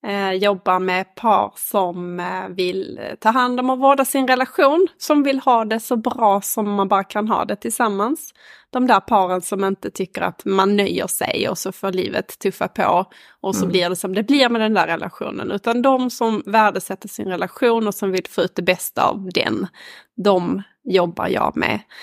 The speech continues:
Speaker 1: Eh, och till mig så är de välkomna antingen för samtal, för, eh, terapipaket om det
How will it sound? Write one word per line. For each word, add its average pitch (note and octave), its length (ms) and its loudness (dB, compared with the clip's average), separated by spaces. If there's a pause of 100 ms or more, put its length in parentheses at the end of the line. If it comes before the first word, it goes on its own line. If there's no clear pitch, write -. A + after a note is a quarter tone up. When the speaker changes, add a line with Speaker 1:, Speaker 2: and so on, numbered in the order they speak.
(400)
Speaker 1:
Eh, G3 300 -2
och - 340 -4
till G3 140 -2
mig F#3 260 0
så - 220 -6
är - 140 0
de F#3 140 -4
välkomna F#3 580 -2
antingen A#3 380 -4
för G4 120 -4
samtal, E4 920 2
för, C4+ 460 0
eh, C4 260 2
terapipaket C4+ 1200 -2
om B3+ 160 0
det A#3+ 300 0